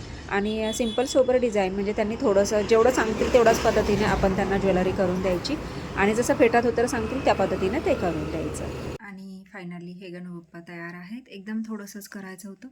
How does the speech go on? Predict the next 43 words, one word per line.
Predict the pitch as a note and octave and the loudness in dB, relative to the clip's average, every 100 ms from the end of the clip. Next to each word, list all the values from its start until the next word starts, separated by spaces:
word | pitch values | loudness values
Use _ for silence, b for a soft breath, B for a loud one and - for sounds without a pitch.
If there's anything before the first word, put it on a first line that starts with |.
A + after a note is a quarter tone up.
| b b b b _ | b b b b _
तर | F#3+ | -12
मी | F#3 F#3+ | -10 -10
हे | G3 G3 | -10 -12
अशा | F3+ F3 | -12 -12
पद्धतीने | F3+ F#3 F3+ F#3 F#3 | -14 -14 -12 -12 -14
केलेलं | F3+ F3+ F3+ F3+ | -14 -12 -12 -12
आहे. | G3 | -12
धोतरावर | A3+ G3 F3 F3+ F3+ | -12 -12 -14 -14 -14
अशा | F3+ F3 | -14 -14
टिकल्या | F3+ G#3 G#3 F#3+ | -16 -16 -14 -16
लावलेल्या | F#3 E3+ E3+ F3 | -14 -12 -12 -14
आहेत | F3 F3 - b b b b b | -14 -16 -16 b b b b b
आणि | F#3+ F3+ F3 F3 F3 F3 | -14 -10 -8 -8 -10 -12
इथे | F3+ G3 | -14 -14
सोंडेवर | - G3+ F3+ F#3 F#3+ | -12 -10 -10 -10 -12
लेस | F#3+ G3 G#3+ | -12 -12 -12
लावलेली | G#3 G3+ G#3 | -14 -16 -16
आहे, | A#3 | -14
मध्ये | A#3+ G#3 F3+ F3+ | -14 -12 -12 -12
एक | F3 | -10
मोठा | F3 E3 E3+ | -12 -12 -14
पॅच | E3 D#3+ D#3+ E3 | -14 -16 -14 -14
लावलेला | D#3 D#3+ D#3+ | -12 -12 -14
आहे | E3 A3+ b b b b | -16 -20 b b b b
आणि | F3+ F3 F3 | -14 -12 -12
इथे | D#3+ D#3+ | -18 -14
मुकुटावर | F3 E3+ E3 E3 E3+ E3 | -12 -12 -12 -14 -14 -14
एक | D#3+ D#3+ | -16 -16
पॅच | D#3 D#3 | -16 -14
लावलेला | E3 D#3+ D#3+ D#3 | -14 -12 -12 -12
आहे. | E3 F3 A#3+ b b b - | -14 -16 -20 b b b -14
त्यांना | F3+ F#3 | -14 -12
जास्त | F#3 F3+ F3 F#3+ | -12 -12 -14 -16
नको | F#3+ G3+ | -16 -16
होतं, | G3 F3+ A#3 A#3+ _ | -16 -14 -16 -18 _
मग, | F#3+ F3 | -18 -14
अ, | F3 F3 | -12 -10
मी, | F3 F3+ F3+ F3+ - - | -10 -10 -10 -12 -16 -16
अ, | F3+ F3 F3 E3 | -12 -10 -10 -10
थोडक्यात | F#3 E3 F3+ F3 | -12 -10 -12 -14
बघा | F3+ F3 F3+ F#3+ | -16 -16 -16 -16
या | F#3 E3 | -14 -14
पद्धतीने, | E3 E3 E3 E3 E3+ | -12 -12 -12 -10 -12